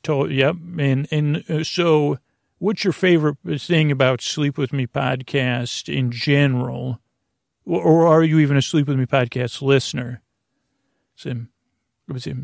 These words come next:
it's a pencil sharpener. And, uh, <laughs> is it a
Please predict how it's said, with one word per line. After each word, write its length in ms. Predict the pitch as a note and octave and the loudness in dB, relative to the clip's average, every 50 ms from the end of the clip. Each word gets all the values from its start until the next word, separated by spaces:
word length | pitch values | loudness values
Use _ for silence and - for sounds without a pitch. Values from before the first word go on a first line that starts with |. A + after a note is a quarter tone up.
| B2+ - _ _ _ _ _ _ _ | -12 -16 _ _ _ _ _ _ _
it's 140 | _ - - | _ -18 -14
a 40 | C3 | -6
pencil 340 | - B2+ B2+ - - - C3 | -4 -4 -4 -4 -6 -10 -10
sharpener. 640 | - - - C3 C#3 C3+ D#3 D#3+ E3 - F3 - _ _ _ _ _ _ _ _ _ _ _ _ _ _ _ - | -8 -8 -6 -8 -6 -6 -6 -4 -2 -4 -4 -6 _ _ _ _ _ _ _ _ _ _ _ _ _ _ _ -12
And, 380 | D3 C3 A#2 B2 B2+ A2+ G#2+ - _ _ _ _ _ _ _ - | -10 -8 -8 -8 -8 -10 -12 -18 _ _ _ _ _ _ _ -8
uh, 140 | C3 A2+ G2+ - - F2+ | -6 -6 -6 -8 -2 0
<laughs> 0 | D3+ C#3 - - D3+ D3+ A#2+ F2+ - - _ _ _ _ _ _ _ _ | 0 0 0 0 0 0 0 0 -2 -10 _ _ _ _ _ _ _ _
is 180 | - D3 A#2+ - | -6 -6 -4 -2
it 160 | D#3+ C3 - | -4 -2 -2
a 160 | C#3 G#2 - | -2 -4 -4